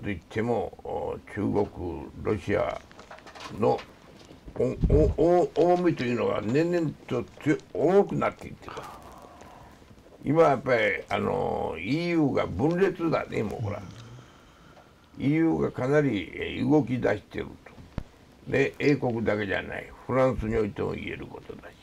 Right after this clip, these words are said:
Speaker 1: えー、イーユーの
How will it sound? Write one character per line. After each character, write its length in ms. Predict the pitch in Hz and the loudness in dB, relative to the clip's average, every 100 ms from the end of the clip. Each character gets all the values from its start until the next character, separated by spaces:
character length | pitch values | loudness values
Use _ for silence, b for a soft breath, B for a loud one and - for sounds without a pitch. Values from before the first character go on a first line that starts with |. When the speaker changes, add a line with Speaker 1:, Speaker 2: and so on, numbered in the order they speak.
| - b b b b b b _ _ - | -20 b b b b b b _ _ -4
Speaker 1:
え 1080 | 92 95 - 90 87 - - - - - | 0 2 0 0 0 -2 -4 -6 -8 -6
ー、 40 | - | 0
イ 40 | |
ー 100 | 135 | 2
ユ 200 | 139 143 | 4 4
ー 40 | |
の 180 | 135 123 | 2 0